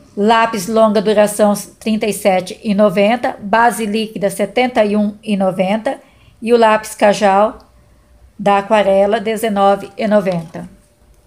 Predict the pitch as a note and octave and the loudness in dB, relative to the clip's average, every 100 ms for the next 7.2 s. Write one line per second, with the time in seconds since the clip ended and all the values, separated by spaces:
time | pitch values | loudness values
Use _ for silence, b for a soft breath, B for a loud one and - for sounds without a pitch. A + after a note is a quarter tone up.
0 | _ _ _ _ _ _ _ _ _ _ | _ _ _ _ _ _ _ _ _ _
1 | - G3+ G3 G#3+ G3+ A3+ G3+ F#3+ G3+ G#3 | -8 -6 -2 0 0 2 0 0 -4 0
2 | G3+ G3+ G#3+ A3 A3 F3+ F3+ F#3+ F3+ F3 | 0 0 -2 -4 -4 -8 -4 -2 0 -2
3 | E3+ F#3+ G#3+ A3 A3+ C4 - - A#3+ B3 | -2 0 0 2 0 0 -4 -4 -2 2
4 | A#3+ G#3 A3 G#3+ G#3 G3+ - G3 E3+ G3 | 2 2 -2 0 0 0 -6 -10 -4 -2
5 | F#3+ F#3 F3 G3+ A3+ A3+ A#3 B3 C#4 C4 | 0 -2 -2 -4 -2 -2 -2 -2 -6 -10
6 | b b b b - A#3+ G#3+ A#3+ A3+ G#3 | b b b b -4 -2 2 4 4 4
7 | F3 | 0